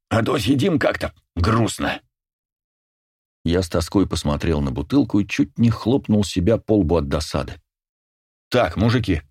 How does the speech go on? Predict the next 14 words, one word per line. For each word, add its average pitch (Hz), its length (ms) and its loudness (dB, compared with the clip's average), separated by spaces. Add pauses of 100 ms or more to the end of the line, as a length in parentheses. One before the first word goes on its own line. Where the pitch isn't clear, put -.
(260)
стоять 107 520 2
бояться! 113 500 2 (500)
Есть 139 220 4
другое 139 320 6
предложение. 87 600 0 (220)
Ждите!» 101 380 -2 (1500)
Я 92 220 2
встал 101 300 2
из-за 80 180 0
стола 85 420 0 (160)
и 104 60 0
отправился 117 680 2
в - 80 -6
трюм, 117 420 2